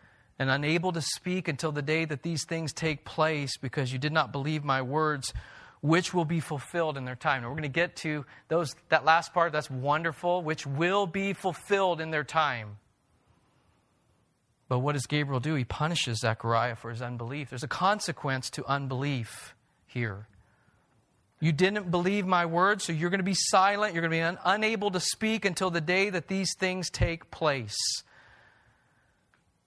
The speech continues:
You go to verse twenty-two. "When he came out, he was unable to speak to them, and they realized that he had seen a vision in the temple, and he kept making signs to them and remained mute." Now, that word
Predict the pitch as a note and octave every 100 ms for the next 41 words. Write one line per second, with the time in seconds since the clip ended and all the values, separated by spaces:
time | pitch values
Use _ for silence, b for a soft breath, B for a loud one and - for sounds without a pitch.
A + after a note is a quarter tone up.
0 | _ _ _ _ _ _ _ - C#3+ D3+
1 | D3 D#3+ - F3 E3+ E3 - E3+ E3 E3
2 | D#3+ _ _ _ _ _ _ _ D#3 C#3
3 | F#3 F#3+ F#3 F3 E3+ D#3 F3 F3 E3+ D#3
4 | - - G#3+ F#3 E3 D#3+ E3 D#3+ D#3+ G3
5 | G#3 F#3 F3+ E3+ E3 D3+ E3+ C#3+ - G3
6 | F3 D#3 G#3+ G3+ F3 D#3 - G#3+ G#3+ E3+
7 | E3 G3 F3+ G3 G3 F3+ - G#3 A#3 A#3+
8 | - F3 E3 E3 B B B E3+ F3 F3
9 | F3+ G#3 G#3+ G3+ B B B D#3 E3 G#3+
10 | G#3 D3 D#3 F3+ G3 F#3 G#3+ A3+ A3